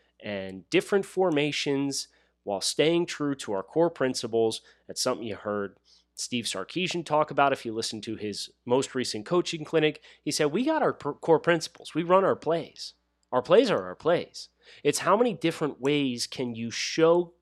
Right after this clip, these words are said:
a different picture and get to the same end result where guys are at the same spots to execute your core principle plays.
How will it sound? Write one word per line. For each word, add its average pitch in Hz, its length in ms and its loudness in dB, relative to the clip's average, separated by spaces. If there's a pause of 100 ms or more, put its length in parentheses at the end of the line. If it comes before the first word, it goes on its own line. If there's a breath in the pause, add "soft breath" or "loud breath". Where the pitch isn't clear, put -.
a 110 80 -6
different - 580 0
picture 104 560 -4 (400 soft breath)
and 127 200 -4
get 185 220 0
to 165 100 -4
the 135 100 -4
same 147 440 -2
end 135 200 -4
result 120 360 -2
where 107 120 -8
guys 123 300 0
are 120 180 -6
at 127 200 -2
the 123 60 -8
same 123 300 -4
spots 127 560 -4 (380 soft breath)
to - 180 2
execute 143 480 -4
your 123 120 -6
core 127 240 0
principle 123 380 -2
plays. - 580 -4